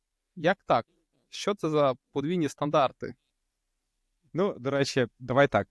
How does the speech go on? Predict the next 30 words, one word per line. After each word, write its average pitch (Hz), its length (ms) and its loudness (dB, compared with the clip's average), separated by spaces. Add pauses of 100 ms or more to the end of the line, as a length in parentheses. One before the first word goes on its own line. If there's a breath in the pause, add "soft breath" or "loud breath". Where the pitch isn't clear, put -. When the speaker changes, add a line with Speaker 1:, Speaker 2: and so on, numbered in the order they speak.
(200)
Speaker 2:
Якщо 127 540 0
ігри 147 460 0
і 123 60 2
можуть 135 380 0
принести 123 560 0
хоча 120 260 -2
б 107 60 -6
якусь 110 260 -4
шкоду, 196 440 -2
то 127 180 -8
давай 120 300 -4
так, 165 220 -6
що - 140 -6
люди 127 260 -4
іноді 113 440 -2
за 113 160 -4
них, 113 280 -2
в 113 120 -14
них 123 140 0
забагато 113 540 -2
зациклюються. 120 760 -4 (400)
Я 123 100 2
якраз, 123 340 -2 (120)
коли 123 200 0
ми 117 120 -2
готувалися, 131 640 -2
я, 113 440 0 (640)
е, - 40 -12
шукав 131 560 -2 (140)
смерті. 143 800 0